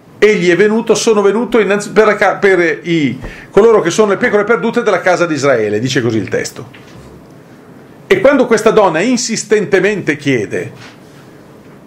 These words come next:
innanzitutto, di essere aiutata, questo possiamo tranquillamente riprenderlo perché credo che sia importante, non possiamo soffermarci troppo, ma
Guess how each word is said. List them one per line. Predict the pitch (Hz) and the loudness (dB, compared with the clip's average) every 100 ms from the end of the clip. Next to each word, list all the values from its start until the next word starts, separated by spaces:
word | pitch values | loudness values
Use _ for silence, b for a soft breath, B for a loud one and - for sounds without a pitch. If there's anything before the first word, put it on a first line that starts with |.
| - | -4
innanzitutto, | 139 147 156 147 127 220 220 226 233 - - - - - - | -2 0 -2 -4 -2 -2 2 2 2 -2 -16 -20 -20 -20 -6
di | 139 | -2
essere | 147 147 143 | -2 0 -2
aiutata, | 139 131 160 123 | -2 0 0 0
questo | 135 139 | -2 -2
possiamo | 117 147 143 139 - - - | -2 0 0 0 -6 -14 -6
tranquillamente | - 165 170 185 165 185 190 185 | 0 0 2 4 4 2 0 -2
riprenderlo | 147 185 190 180 143 | 0 0 0 0 -2
perché | 143 | -4
credo | 127 143 147 | -2 -2 -2
che | |
sia | 135 156 151 | 0 0 0
importante, | 151 135 143 139 180 135 127 | -2 0 0 4 2 2 -2
non | 120 120 | -4 -2
possiamo | 135 180 165 | 0 2 2
soffermarci | - 160 156 165 160 | 0 0 2 2 0
troppo, | 156 180 - 127 | 0 2 2 0
ma | 131 - | -2 -4